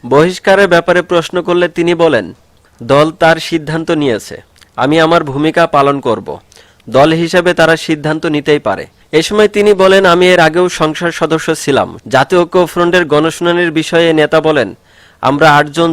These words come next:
জয়ী হয়েছি, বাকি দুইশো বিরানব্বই জনে তারা একটি মিছিলেও বের করতে পারেনি।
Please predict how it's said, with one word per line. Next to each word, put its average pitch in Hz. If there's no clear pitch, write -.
জয়ী 151
হয়েছি, 104
বাকি 131
দুইশো 156
বিরানব্বই 151
জনে 170
তারা 143
একটি 147
মিছিলেও 151
বের 151
করতে 156
পারেনি। 107